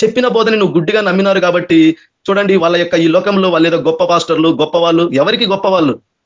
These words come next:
చూడండి, దేన్ని చూసి నువ్వు గొప్పవాడివని ఫీల్ అవుతున్నావు? ఇరవై ఏళ్ళు కావచ్చు, ముప్పై ఏళ్ళు కావచ్చు, ఒకప్పుడు ఉన్నాడేమో, ఈ గడియ, ఈ ఇప్పుడు నీ ఎదుట ఉన్నప్పుడు ఆయన ఆత్మీయుడా కాదా, ఆయన ఎట్లా ప్రభువుని కలిగి ఉన్నాడలా ఇది చూడాలి. కానీ ఇన్ని సంవత్సరాల పాస్టర్లు, అన్ని సంవత్సరాల పాస్టర్లు,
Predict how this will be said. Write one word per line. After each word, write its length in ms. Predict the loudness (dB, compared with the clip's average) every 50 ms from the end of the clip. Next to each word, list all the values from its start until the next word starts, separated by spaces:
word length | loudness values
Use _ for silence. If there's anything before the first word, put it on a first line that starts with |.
| _ _ _ -6 -2
చూడండి, 300 | 0 0 0 0 -2 -4 -8 _ _ _ _ -14
దేన్ని 360 | -6 -2 0 0 0 0 0 0
చూసి 140 | 0 0
నువ్వు 160 | 0 0 0 0
గొప్పవాడివని 480 | -2 -2 -2 0 0 0 0 -2 -2
ఫీల్ 180 | 0 0 2 2
అవుతున్నావు? 360 | 0 2 0 0 0 -2 -4 -8 _ _ _ _ _ _ _ _ _ _ _ _ _ _ -4
ఇరవై 240 | -2 0 0 2
ఏళ్ళు 220 | 2 2 0 0 0
కావచ్చు, 320 | 0 0 0 0 0 0
ముప్పై 240 | -2 0 0 0 0
ఏళ్ళు 180 | 0 0 0 0
కావచ్చు, 340 | 0 0 0 -2 -2 -4
ఒకప్పుడు 420 | -4 -2 -2 -2 -2 0 0 0 0
ఉన్నాడేమో, 480 | 2 0 0 0 0 0 0 0 -2 -4 -8 _ -2
ఈ 160 | -2 0 0 0
గడియ, 160 | 0 0 0
ఈ 160 | 0 0 0
ఇప్పుడు 300 | 0 -2 -4 -4 -2 0
నీ 120 | 0 0 0
ఎదుట 300 | 0 0 0 0 0 0
ఉన్నప్పుడు 520 | 0 0 0 -2 -2 0 0 0 0 -2 -6 -12 -12 _ -4
ఆయన 120 | -4 -2
ఆత్మీయుడా 540 | -2 -2 -4 -4 -2 0 0 2 2 2 0
కాదా, 360 | 0 0 -2 0 -2 -2 -4 -6 _ _ _ _ _ _ _ _ -4
ఆయన 160 | -2 0 0
ఎట్లా 300 | 0 0 -2 -2 -4 -4
ప్రభువుని 360 | -2 -2 0 0 0 0 0
కలిగి 220 | 0 2 2 2
ఉన్నాడలా 300 | 2 2 0 0 0 0
ఇది 180 | 0 -2 -2 -2
చూడాలి. 360 | 0 0 0 0 2 0 0
కానీ 300 | 0 0 0 0 -2 -2 -6 -12 _ -2
ఇన్ని 180 | 0 0 0
సంవత్సరాల 360 | 0 0 0 0 0 -2 -2 0
పాస్టర్లు, 520 | 0 -2 -2 0 -2 -2 0 0 0 0
అన్ని 200 | 0 0 0 0
సంవత్సరాల 360 | 0 0 0 0 -2 -2 -2
పాస్టర్లు, 500 | 0 -2 -2 -2 -2 -2 -2 -2 -2 -4